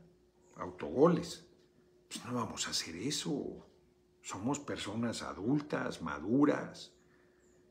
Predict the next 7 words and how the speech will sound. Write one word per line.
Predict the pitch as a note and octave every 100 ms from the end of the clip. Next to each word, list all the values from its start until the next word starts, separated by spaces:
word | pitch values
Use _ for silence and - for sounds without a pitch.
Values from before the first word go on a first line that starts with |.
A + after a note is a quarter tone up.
| _ _
que | G2
podemos | F2+ G2 G2+ G#2+ A#2+ C3+ A#2 - - - _ _ _ - - - - - - - _ - _ _ _ -
serenarnos | - A#2+ A#2+ B2 B2+ C#3 D3 D3+ E3+ -
y | A2
encauzar | F2+ F2 G2 F#2 - G2+ A#2+ D3+
nuestra | A2+ - - D2+ - -
legítima | - F2+ - F3 E3+ - C#3 B2 A2+